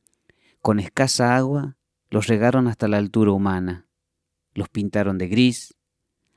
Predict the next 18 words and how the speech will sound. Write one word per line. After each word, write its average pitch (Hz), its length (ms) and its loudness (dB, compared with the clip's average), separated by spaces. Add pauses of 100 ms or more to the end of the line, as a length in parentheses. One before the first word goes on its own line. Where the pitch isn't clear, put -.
(120)
artesanalmente 123 1000 2
agujerearon 117 600 2
sus 101 240 -4
ropas 101 580 -2 (520)
y 110 100 -4
les 95 140 -4
pusieron 113 520 2
los 104 140 -2
descansos 131 840 -4 (120)
afuera 110 420 -2
de 104 80 0
sus 98 220 -6
noches 98 640 -4 (460)
para 101 200 -2
reforzarles 117 1080 -4 (140)
las 104 200 -8
ojeras. 95 640 -12 (1400)
Finalmente, 120 880 0